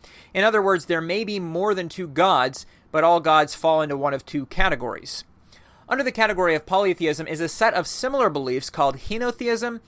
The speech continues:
kathenotheism, and monolatrism. A henotheist claims belief in more than one god, but chooses only to worship one. Henotheism is a broad category of belief. It doesn't necessarily claim that one god is better than the others,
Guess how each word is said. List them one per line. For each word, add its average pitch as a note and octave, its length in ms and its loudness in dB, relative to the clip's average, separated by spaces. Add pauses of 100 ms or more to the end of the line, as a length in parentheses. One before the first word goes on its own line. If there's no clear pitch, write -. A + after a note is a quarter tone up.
(120)
kathenotheism, G#3 1000 -4
and E3+ 200 -4
monolatrism. D#3 840 -4 (420)
A F3 100 2
henotheist F3+ 680 8
claims F3+ 320 -8
belief D#3+ 360 -4
in D3+ 180 -10
more D3 260 -4
than G#3+ 120 -8
one A#3 160 -6
god, C3 300 0 (300)
but - 120 -8
chooses C#3 600 -4 (120)
only D3+ 200 -4
to D3 80 -2
worship C3+ 380 -6
one. D3+ 300 -2 (280)
Henotheism A3+ 600 -2
is F3+ 120 -4
a F#3+ 60 -4
broad C3+ 300 0
category D3+ 520 0
of B2+ 120 -8
belief. - 400 -12 (200)
It F#3+ 60 -18
doesn't B3+ 260 0
necessarily G#3 580 -2
claim F3 500 -4
that C#3+ 220 -4
one D#3+ 280 -2
god D3 200 2
is B2+ 80 -8
better C3 240 -2
than B2 120 -12
the A#2+ 140 -6
others, G#3+ 400 -2